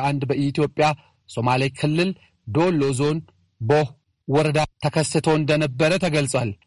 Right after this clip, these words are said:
ተመሳሳይ የሆነ የፖሊዮ ቫይረስ ዝርያ በደቡብ ብሔር ብሔረሰቦችና ህዝቦች እንዲሁም በኦሮሚያ ክልል ተገኝቷልም ብሏል። በአጠቃላይ በኢትዮጵያ ከታህሳስ ሁለት ሺ አስራ አንድ ጀምሮ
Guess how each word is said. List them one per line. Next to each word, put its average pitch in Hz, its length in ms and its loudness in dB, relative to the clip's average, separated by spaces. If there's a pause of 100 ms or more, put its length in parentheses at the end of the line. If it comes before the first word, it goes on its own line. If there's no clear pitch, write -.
(220)
ተመሳሳይ 139 560 2
የሆነ 143 360 2
የፖሊዮ 143 480 0 (160)
ቫይረስ 131 400 0
ዝርያ 131 420 0 (400)
በደቡብ 147 440 0 (320)
ብሔር 131 320 0
ብሔረሰቦችና 131 880 -2 (120)
ህዝቦች 123 400 -2 (100)
እንዲሁም 131 380 0 (340)
በኦሮሚያ 151 420 2 (120)
ክልል 147 440 0
ተገኝቷልም 147 760 0
ብሏል። 139 300 0 (500)
በአጠቃላይ 160 680 2
በኢትዮጵያ 156 680 0
ከታህሳስ 135 580 -2 (420)
ሁለት 127 300 -2
ሺ 147 180 0
አስራ 131 280 -2
አንድ 131 240 -2
ጀምሮ 127 300 0